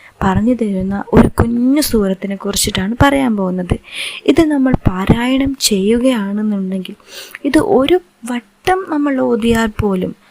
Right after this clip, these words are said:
കടം വിടാനുള്ള വഴി നമുക്ക് തുറന്നു തരും. ഒരൊറ്റ വട്ടം ഓതിയാൽ പോലും ഒരുപാട് കൂലിയുള്ള ഒരു കാര്യമാണ്, ഒരു സൂറത്താണിത്. നമ്മുടെ ഏത് പ്രവൃത്തിയിലും നമുക്ക് പുരോഗതി ലഭിക്കണോ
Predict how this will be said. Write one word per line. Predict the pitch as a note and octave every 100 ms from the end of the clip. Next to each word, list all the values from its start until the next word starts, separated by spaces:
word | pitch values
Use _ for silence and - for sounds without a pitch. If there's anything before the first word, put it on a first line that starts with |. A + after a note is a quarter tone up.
| _
കടം | G#3 G3+ B3 B3+ B3+ _ -
വിടാനുള്ള | G#3 G#3+ A#3+ A#3+ A3 G3+
വഴി | G3 F#3 F#3 G3+
നമുക്ക് | G3+ G3+ A3+
തുറന്നു | - G#3 G3+ A#3 B3
തരും. | G#3 F3+ - _ - - - -
ഒരൊറ്റ | A3+ A#3+ A#3 _ D#4
വട്ടം | C#4+ C4 - C4 C4
ഓതിയാൽ | A3+ A3+ B3+ B3
പോലും | - A3 G#3+ G3 -
ഒരുപാട് | - - - B3+ B3+ C4+ C#4 D4 D4
കൂലിയുള്ള | C4 C4 A#3 A#3 A3+ A3 G#3+ - - - -
ഒരു | D#4 C#4
കാര്യമാണ്, | G#3+ G3+ G3 G3 F#3 F#3
ഒരു | B3 D4 C#4+
സൂറത്താണിത്. | - - - C#4 - G3+ F#3+ F#3 F3+ - _ - - - _
നമ്മുടെ | D4 E4 E4 E4 C4 G#3+ A3+
ഏത് | C#4 D4+ C#4+
പ്രവൃത്തിയിലും | - F#3+ G3 G3+ - G3+ G#3 G3+ G#3 -
നമുക്ക് | D#4+ E4 C4+
പുരോഗതി | G#3 G3 G3 G3+ G#3 A#3+ A#3
ലഭിക്കണോ | G3 F#3+ F#3+ G3 F#3